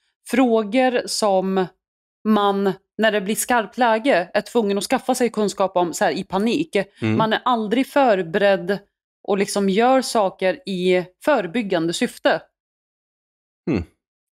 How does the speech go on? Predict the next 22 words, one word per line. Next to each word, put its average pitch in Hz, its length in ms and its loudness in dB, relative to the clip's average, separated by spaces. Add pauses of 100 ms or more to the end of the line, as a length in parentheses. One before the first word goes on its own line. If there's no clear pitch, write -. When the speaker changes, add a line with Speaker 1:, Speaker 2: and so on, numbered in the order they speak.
Speaker 1:
Och 214 100 -2
det 277 500 2 (800)
är 277 160 2
ganska 208 640 2 (360)
symptomatiskt 220 800 -4
för 190 460 2
läget 185 500 0 (140)
i 202 80 -8
Sverige 180 480 -2
i 196 100 -2
stort. - 480 -6 (100)
Att 196 200 -8
varför 254 520 0
arbetar 208 500 -2
vi 190 60 -2
inte 185 240 -4
hela 185 460 0
tiden 170 600 0 (240)
förebyggande 180 920 -2 (180)
i 202 200 -2
alla 180 420 -2
frågor? 208 680 -2